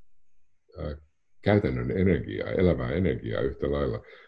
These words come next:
Ja mä teen just tämmösiä, ää, Skype-sessioita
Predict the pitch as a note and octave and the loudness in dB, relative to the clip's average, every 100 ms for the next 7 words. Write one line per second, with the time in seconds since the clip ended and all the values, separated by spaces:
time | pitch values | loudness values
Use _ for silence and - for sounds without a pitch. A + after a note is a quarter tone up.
0 | _ - C2+ - F2 G2 F#2+ - F#2 F2+ | _ -6 -2 4 6 6 2 0 0 0
1 | F2+ E2+ D#2 D#2 D#2 - - - - - | 0 2 0 0 0 -2 -4 -6 -6 -6
2 | - _ _ _ _ - _ _ B1 - | -10 _ _ _ _ -20 _ _ -10 -2
3 | - D#2+ D2+ D2+ C#2 - C#2+ C2+ | 0 2 2 2 0 0 0 0